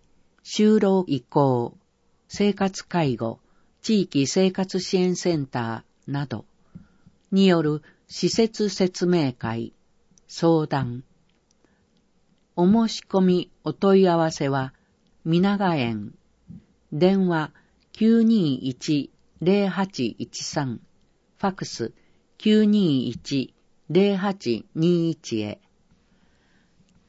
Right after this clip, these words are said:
小学生募集のお知らせです。公益信託三宅綾子育英基金。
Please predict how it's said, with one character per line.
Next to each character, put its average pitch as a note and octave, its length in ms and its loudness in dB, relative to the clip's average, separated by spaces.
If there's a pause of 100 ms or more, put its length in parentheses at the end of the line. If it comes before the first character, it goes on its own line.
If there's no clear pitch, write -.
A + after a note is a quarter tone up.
(2000)
小 G#3+ 300 4
学 G#3+ 260 -2
生 C3 500 -2
募 C#3 160 -2
集 G3+ 300 -2
の F3+ 280 0
お C#3 80 -6
知 - 160 -6
ら D3+ 120 -2
せ C3+ 160 -8
で B2+ 140 -6
す。 - 260 -18 (1120)
公 A3+ 220 6
益 A3 260 0
信 G3+ 300 0
託 C#3+ 340 -2
三 D#3 200 4
宅 F#3+ 380 2
綾 E3+ 220 0
子 C3 400 -4
育 F#3 360 2
英 F3 180 4
基 E3+ 160 -6
金。 A#2 460 -6